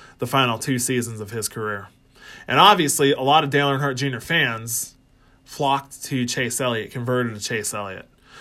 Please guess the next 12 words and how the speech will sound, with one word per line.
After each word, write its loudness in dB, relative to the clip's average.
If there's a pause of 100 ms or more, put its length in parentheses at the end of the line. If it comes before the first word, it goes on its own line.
So 2
obviously, 6
he 0
has 4
the 0
biggest 2
fan 2
base 0
in -8
the -16
sport. -2 (840)
But 4